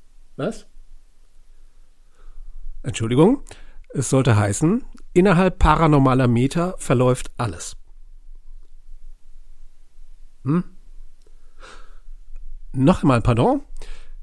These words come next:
Es sollte heißen, alles okay an diesem Ort, besucht uns jederzeit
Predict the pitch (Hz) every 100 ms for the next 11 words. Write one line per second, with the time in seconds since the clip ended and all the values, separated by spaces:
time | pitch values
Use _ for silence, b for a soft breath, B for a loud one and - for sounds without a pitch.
0 | - - - - 170 151 139 151 - 170
1 | 180 - - - 131 151 214 214 165 -
2 | 143 151 143 135 135 143 135 135 147 -
3 | - - - - - - - 127 117 190
4 | - 170 135 123 131 - 101 101 120 -